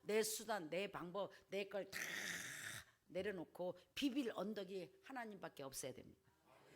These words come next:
의지할 사람이 하나님밖에 없어야 됩니다.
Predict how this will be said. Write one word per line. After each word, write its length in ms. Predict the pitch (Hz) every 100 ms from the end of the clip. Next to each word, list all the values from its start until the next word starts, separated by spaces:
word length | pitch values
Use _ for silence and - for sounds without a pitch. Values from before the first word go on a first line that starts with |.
| - - - - _ _ _ _ _ _ _ _ -
의지할 500 | 269 311 349 302 269
사람이 400 | 277 254 254 240
하나님밖에 640 | - 302 262 233 202 165
없어야 320 | 147 - 156
됩니다. 260 | - -